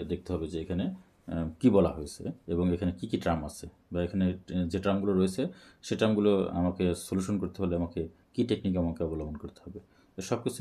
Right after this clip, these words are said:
মিলিয়ে কিন্তু আমরা এই অঙ্কগুলো আমরা সলভ করে থাকি। তো এরকম টাইপের আরও অনেকগুলো ম্যাথ থাকতে পারে, আমরা বুঝে বুঝে আমরা আনসার করার চেষ্টা করব, তাহলে আমরা সেগুলো করতে পারবো। আমি আবার একটু বিশ্লেষণ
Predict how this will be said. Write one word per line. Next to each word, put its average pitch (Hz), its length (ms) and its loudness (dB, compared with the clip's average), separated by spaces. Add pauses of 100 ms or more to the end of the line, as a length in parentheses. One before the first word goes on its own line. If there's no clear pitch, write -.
মিলিয়ে 92 280 4
কিন্তু 95 220 -2
আমরা 90 160 -2 (420)
এই 87 100 2
অঙ্কগুলো 82 360 -6
আমরা 98 140 -4 (120)
সলভ 76 240 -4
করে - 200 -14
থাকি। 82 180 -12 (460)
তো - 140 0
এরকম 131 280 2
টাইপের 135 280 0
আরও 107 160 4
অনেকগুলো 101 320 0 (500)
ম্যাথ 90 160 2 (100)
থাকতে 87 260 -2
পারে, 82 140 0 (340)
আমরা 92 160 4 (260)
বুঝে 95 220 0
বুঝে 85 180 2
আমরা 82 160 -4
আনসার 87 200 -4
করার 92 240 -2
চেষ্টা 95 220 -6
করব, 101 140 -2 (400)
তাহলে 82 200 -2
আমরা 80 140 -8
সেগুলো 78 200 -6
করতে 73 180 -12
পারবো। 80 160 -12 (340)
আমি 98 160 2
আবার 107 180 6
একটু 110 160 -4
বিশ্লেষণ 117 300 -4